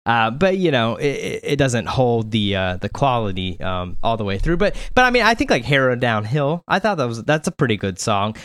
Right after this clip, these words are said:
Analyze is pretty decent. Uh, there's nothing that's, like, outright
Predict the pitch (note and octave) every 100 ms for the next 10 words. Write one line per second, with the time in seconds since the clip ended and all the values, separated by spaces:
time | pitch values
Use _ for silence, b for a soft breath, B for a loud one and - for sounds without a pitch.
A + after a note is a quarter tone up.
0 | - - E3 E3 D#3 C#3+ C#3+ C#3 C#3 -
1 | C3+ B2 A#2+ G2+ A#2+ A2+ - A#2+ B2+ B
2 | - _ _ - - - G#3 A#3 E4 E4
3 | C4 E3+ C#3 G#2+ - _ _ _ _ -
4 | C#3 C3+ C3 G#2